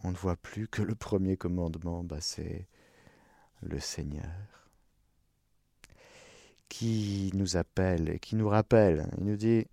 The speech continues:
Je suis le Seigneur ton Dieu. » Ok ? C'est moi qui t'ai fait sortir d'Égypte. C'est, c'est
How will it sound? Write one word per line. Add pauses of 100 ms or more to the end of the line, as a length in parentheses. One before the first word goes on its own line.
(160)
Je
suis
le
Seigneur
ton
Dieu. » (1200)
Ok ? (680)
C'est
moi
qui
t'ai
fait
sortir
d'Égypte. (800)
C'est,
c'est